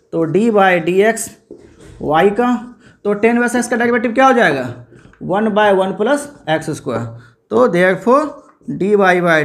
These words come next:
dx two upon one plus एक्स स्क्वायर। तो ये आपका आंसर हो गया, क्वेश्चन नंबर इलेवन का ये सॉल्यूशन हो गई। क्वेश्चन नंबर ट्वेल्व, y equal to sin one minus एक्स स्क्वायर वन plus square।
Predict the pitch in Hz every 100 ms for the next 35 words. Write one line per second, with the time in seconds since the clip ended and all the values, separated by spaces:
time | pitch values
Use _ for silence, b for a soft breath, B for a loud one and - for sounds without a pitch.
0 | 151 190 233 247 - - b b b _
1 | _ 208 240 170 170 175 233 254 165 165
2 | 180 196 214 277 - - - 135 135 123
3 | 131 117 117 B B _ 160 156 170 156
4 | 156 233 277 - - 143 127 139 120 113
5 | 120 117 - b b _ 170 156 185 180
6 | 196 220 190 170 165 160 156 220 262 -
7 | 151 131 117 127 113 - - 147 _ b
8 | b b b b 233 233 285 277 269 269
9 | 277 - - 208 196 143 113 165 196 269
10 | 302 262 233 269 226 233 220 165 240 262
11 | 254 254 240 240 240 254 214 233 233 196
12 | - 165